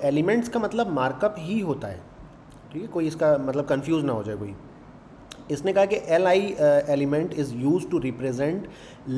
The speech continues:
list item in a list। आपको कभी list बनानी पड़े ना तो आपको एल आई से बनानी पड़ती है। तो ज़रा इस पर click करके देखते हैं अंदर चलता कैसे है ये। तो जी देखें, ये इस तरह करके लिखा जाएगा,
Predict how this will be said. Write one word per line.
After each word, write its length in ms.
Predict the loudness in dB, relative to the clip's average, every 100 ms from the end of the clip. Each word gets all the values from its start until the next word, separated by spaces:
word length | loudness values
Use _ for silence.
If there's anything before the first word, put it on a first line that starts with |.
| 2
list 280 | 2 0 -2
item 360 | 0 2 0 -2
in 120 | 0 0
a 60 | 0
list। 360 | -2 -4 -12 -18 -20 -20 -20 -20 -14 -6
आपको 260 | -4 -2
कभी 180 | 0 0
list 360 | 2 0 0 0
बनानी 300 | 2 2 2
पड़े 200 | 2 2
ना 140 | 0 -4 -18 -20 -4
तो 60 | 0
आपको 260 | 0 0 2
एल 180 | 4
आई 140 | 4 4
से 100 | 2
बनानी 280 | 2 2 2
पड़ती 320 | -2 -2 -6
है। 100 | -6 -6
तो 100 | 0
ज़रा 180 | 4 4
इस 80 | 4
पर 100 | -2
click 260 | -2 0
करके 200 | 0 2
देखते 280 | 0 0 0
हैं 60 | 0
अंदर 200 | 2 2
चलता 300 | 2 2 2
कैसे 260 | 0 0
है 80 | -2
ये। 140 | -2 -6 -14 -20 -20 -20 -8
तो 60 | -4
जी 120 | 0
देखें, 240 | 2 2 2
ये 140 | 2
इस 220 | -2 0
तरह 240 | 2 4 4
करके 240 | 2 2
लिखा 260 | 0 0 -2
जाएगा, 360 | 0 -2 -6